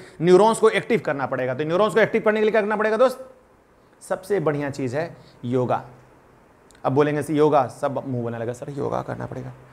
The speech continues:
अरे भैया, करना तो पड़ेगा। आज कीजिए, कल कीजिए, दस दिन के बाद कीजिए, बीस दिन के बाद कीजिए, करना तो पड़ेगा। ये मेरा जवाब नहीं है दोस्त, I am not saying anything। स्वामी विवेकानंद का बात सुनिए ना, उनसे बढ़िया कोई होशियार आदमी रहा?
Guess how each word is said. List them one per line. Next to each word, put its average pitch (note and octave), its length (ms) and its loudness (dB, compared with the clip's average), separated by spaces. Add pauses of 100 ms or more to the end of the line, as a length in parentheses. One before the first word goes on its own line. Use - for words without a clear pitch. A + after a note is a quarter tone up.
(300)
अरे C3+ 160 0
भैया, B2+ 420 -4 (440)
करना C3 320 -2
तो B2 100 -6
पड़ेगा। C#3 380 -4 (140)
आज C3+ 240 2
कीजिए, D3+ 340 -2
कल C#3 240 -2
कीजिए, D3+ 240 0
दस C#3+ 160 0
दिन C3 160 -4
के C3 100 -2
बाद C3+ 220 0
कीजिए, F3+ 180 0
बीस C#3+ 160 -2
दिन C3+ 140 -4
के C#3 100 -2
बाद C#3 260 0
कीजिए, F#3 200 -2
करना C3+ 400 -2
तो A#2 140 -8
पड़ेगा। D3 380 -4 (720)
ये G#3 180 6
मेरा F3+ 360 6
जवाब E3+ 300 4
नहीं A3 120 -2
है C4+ 60 -2
दोस्त, G#3 300 0 (340)
I - 20 -4
am D#3 100 -4
not G3 100 2
saying G#3 220 0
anything। E3 280 0 (680)
स्वामी D3 360 -2
विवेकानंद B2+ 540 0
का A#2+ 180 -18 (280)
बात B2+ 160 0
सुनिए D#3+ 220 -8
ना, C3 80 -10 (300)
उनसे D3 260 0
बढ़िया C#3+ 320 2
कोई C#3 320 -4 (400)
होशियार C3+ 280 0
आदमी D3 200 -2
रहा? D#3+ 220 -6